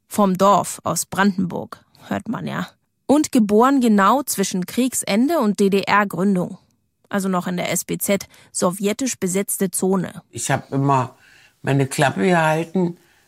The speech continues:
Speaker 2: Ich wusste ja, was einem passiert. Man, man wusste ja, dass, dass du leicht eingesperrt werden konntest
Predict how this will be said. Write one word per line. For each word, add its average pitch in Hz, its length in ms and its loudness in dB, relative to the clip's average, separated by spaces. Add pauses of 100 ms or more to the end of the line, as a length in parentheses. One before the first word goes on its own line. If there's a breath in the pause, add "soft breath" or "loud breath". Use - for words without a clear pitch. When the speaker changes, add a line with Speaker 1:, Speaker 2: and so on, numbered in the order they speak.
(540 soft breath)
Speaker 2:
Ich - 260 -8
wusste 180 380 0
ja, 180 140 2
was 139 180 0
einem 131 260 -2
passiert. 143 560 0
Man, 123 400 0
man 127 220 0
wusste 165 340 0
ja, 143 220 2
dass, 131 420 -4
dass 120 240 -8
du 139 80 -4
leicht 143 460 0
eingesperrt 156 680 -2
werden 139 240 0
konntest 139 460 -4